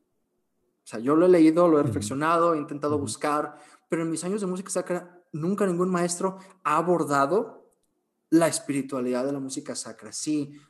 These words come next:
Speaker 1: nunca, nunca ha abordado el, el espíritu del canto gregoriano, nunca, nunca ha abordado ni siquiera una clase de, ya no digamos una clase, una reflexión al menos, sobre cómo
Speaker 2: Claro.
Speaker 1: profundizar el, el,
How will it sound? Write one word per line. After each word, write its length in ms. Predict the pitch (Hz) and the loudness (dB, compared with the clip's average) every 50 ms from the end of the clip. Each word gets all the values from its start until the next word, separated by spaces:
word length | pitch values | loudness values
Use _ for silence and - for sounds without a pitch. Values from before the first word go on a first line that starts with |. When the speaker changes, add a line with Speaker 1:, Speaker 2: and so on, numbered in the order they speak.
| _ - | _ -6
Speaker 1:
nunca, 500 | 139 139 147 156 - 165 156 156 160 151 | -4 -2 -2 -2 0 0 2 4 4 4
nunca 240 | 165 165 175 170 175 170 | 2 0 -2 0 2 2
ha 20 | |
abordado 760 | 170 170 170 165 160 160 165 165 175 175 165 147 - - - - - _ _ | 2 4 4 4 4 4 4 4 4 2 2 0 -2 -8 -18 -20 -20 _ _
el, 280 | - 147 147 143 143 139 - | 0 2 2 2 2 0 0
el 100 | 147 143 | -2 -4
espíritu 500 | 127 - - - - 190 196 196 190 147 | -4 -6 -4 0 0 2 2 2 0 -2
del 100 | 135 135 | -2 -2
canto 260 | 147 147 143 147 156 | -6 -8 -8 -6 -6
gregoriano, 640 | 147 135 131 127 143 139 143 151 151 151 139 139 | -6 -6 -6 -4 -2 -2 -2 -2 -4 -4 -6 -6
nunca, 760 | 139 147 151 160 165 - 165 160 156 156 156 151 143 139 131 - 151 | -6 -8 -8 -8 -4 -2 0 0 2 2 0 0 -2 -4 -6 -6 -6
nunca 280 | 156 165 160 - 170 | -8 -6 -4 -2 0
ha 40 | 160 | 0
abordado 380 | 165 165 170 160 156 156 175 180 | 2 0 0 0 0 0 0 0
ni 100 | 170 147 | -2 -4
siquiera 320 | - 143 - 156 151 156 | -6 -6 -4 -2 -2 -2
una 240 | 156 165 170 160 165 | -2 -4 -6 -8 -6
clase 300 | - 160 156 156 - 185 | -4 -4 -4 -2 -2 -2
de, 300 | 170 139 117 - - - _ _ _ _ _ _ _ _ _ _ _ _ _ _ - - - - | -2 -2 -4 -6 -12 -20 _ _ _ _ _ _ _ _ _ _ _ _ _ _ -20 -14 -8 -4
ya 120 | 156 151 | -2 0
no 60 | 185 | 2
digamos 260 | 196 170 175 185 180 185 | 4 4 4 4 2 0
una 160 | 185 180 185 | -2 -2 0
clase, 280 | - 165 202 196 - | 0 0 0 0 0
una 100 | 170 175 | 0 2
reflexión 540 | 165 160 151 - 127 123 - - 156 156 165 160 | 2 2 2 -2 -4 -4 -2 0 0 0 0 0
al 100 | 143 135 | -2 -2
menos, 360 | 151 170 180 165 - - - - - - - _ | -2 -2 -2 -2 -6 -8 -14 -20 -20 -20 -20 _
sobre 580 | - - - 156 151 156 156 156 147 147 - - - - _ _ _ _ _ _ _ _ | -8 -2 2 2 4 4 4 4 2 2 -2 -10 -18 -20 _ _ _ _ _ _ _ _
cómo 760 | - 139 139 156 165 196 208 240 269 285 269 214 - - - _ _ - | -2 0 2 2 4 4 2 2 2 0 -2 -6 -10 -16 -20 _ _ -12
Speaker 2:
Claro. 200 | 101 92 92 92 _ _ _ _ _ 143 | -12 -12 -12 -12 _ _ _ _ _ -2
Speaker 1:
profundizar 960 | - 170 165 165 160 160 156 151 151 151 143 - 175 165 175 196 208 - - | 0 0 0 0 0 -2 0 2 0 0 0 0 -2 0 -2 -2 -4 -4 -4
el, 240 | - 165 156 147 143 | -2 -2 0 0 0
el, 880 | 131 156 160 156 147 147 143 143 143 139 143 139 131 131 - - - | 0 0 0 0 2 0 0 0 0 0 0 -2 -4 -6 -12 -16 -20